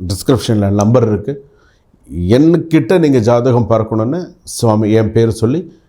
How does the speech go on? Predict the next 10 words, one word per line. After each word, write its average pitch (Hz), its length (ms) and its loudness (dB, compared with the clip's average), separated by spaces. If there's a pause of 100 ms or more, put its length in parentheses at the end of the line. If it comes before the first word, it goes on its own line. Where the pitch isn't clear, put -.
(120)
அவர்கிட்ட 107 320 0
சுவாமி 113 320 -2
ஒரு 107 220 2
அப்பாயின்மெண்ட் 113 480 0
ஃபிக்ஸ் 101 180 -10
பண்ணி 151 200 0
வீடியோ 202 460 4
கால் 135 240 0
பண்ணி 135 180 -2
பேசுங்க, 127 560 -4